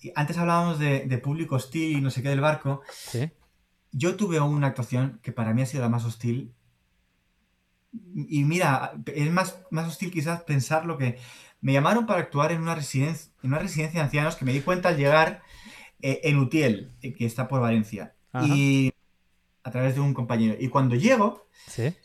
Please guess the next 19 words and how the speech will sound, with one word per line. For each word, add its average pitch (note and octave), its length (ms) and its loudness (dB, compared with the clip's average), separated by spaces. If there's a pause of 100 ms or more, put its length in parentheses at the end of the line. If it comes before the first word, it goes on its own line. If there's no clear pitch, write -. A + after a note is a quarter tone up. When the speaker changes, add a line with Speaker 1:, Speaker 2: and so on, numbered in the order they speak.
(560)
Speaker 1:
eh, A#2+ 640 4 (1040)
y - 100 -8
digo, C3+ 200 2
"¿Qué D3+ 100 -6
tal? D#3 180 0
¿Cómo D3+ 180 -2
vamos D#3 160 0
de D3+ 60 0
aforo?". D3 260 -2
Me B2+ 80 0
dice, A2+ 120 -2
"Está C3 160 -4
todo D#3 120 -2
vendido". A#2+ 460 2
Digo, G#2 160 -4
"Hombre, D3 260 -2
qué B2+ 80 -6
bien D#3 200 -4
tal". D3+ 200 -4